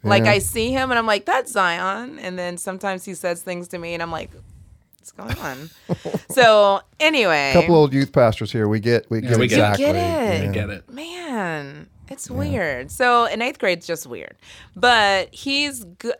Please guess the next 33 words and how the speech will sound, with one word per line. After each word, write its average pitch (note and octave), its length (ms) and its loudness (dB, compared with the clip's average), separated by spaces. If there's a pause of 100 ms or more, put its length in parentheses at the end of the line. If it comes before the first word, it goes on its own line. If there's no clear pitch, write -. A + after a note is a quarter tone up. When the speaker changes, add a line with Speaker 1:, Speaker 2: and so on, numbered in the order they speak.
Speaker 1:
like, F#3 340 0
m-, F#3+ 140 -14
our F3+ 140 0
soccer A3+ 400 0
player G#3+ 400 -2
following G3 400 -2
his G3+ 160 -8
dad's F#3 320 -4
footsteps, F3+ 760 -4
really F3+ 580 -6 (160)
brainiac, F3 640 -6
which F3 200 -10
I'm E3 120 -10
so D#3+ 220 -8
glad D#3 420 -8
'cause - 360 -20 (840)
I C#3+ 80 -14
can't - 320 -20
help - 240 -14
him D3 280 -20
with C#3+ 220 -16 (220)
his D3 220 -10
math. D3 360 -4 (440)
Speaker 2:
<laughs> - 100 -14
Speaker 1:
Um, G3 460 4
so, G#3 520 8 (400)
yeah, A3+ 220 2
there's E4+ 300 4
Zion. F3 400 2
And A3+ 200 0
then D4 460 2
came G#3 320 -8
Ezra D#3 600 -8